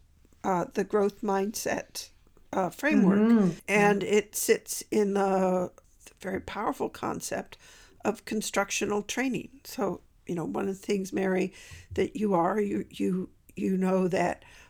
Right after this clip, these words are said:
Speaker 1: uh, complex behaviors are made up of component parts. And so, uh, that go, you know, it's, when we say go back,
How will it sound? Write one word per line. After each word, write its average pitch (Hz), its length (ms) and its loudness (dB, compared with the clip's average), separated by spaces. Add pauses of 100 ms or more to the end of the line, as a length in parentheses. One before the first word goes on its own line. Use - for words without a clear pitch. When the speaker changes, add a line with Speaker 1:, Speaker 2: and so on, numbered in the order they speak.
(140)
Speaker 1:
uh, 185 200 2
complex 190 640 -2
behaviors - 640 -6
are 190 100 -2
made 185 300 0
up 175 180 -2
of 170 220 -4
component - 520 -6
parts. - 540 -10 (540)
And 185 640 2
so, 180 640 0 (500)
uh, 180 200 2 (100)
that - 220 0
go, - 160 2 (100)
you 196 200 -4
know, 196 140 0
it's, - 300 -10
when 202 160 -6
we 196 80 -2
say 208 240 0
go 185 220 -2
back, 202 580 -6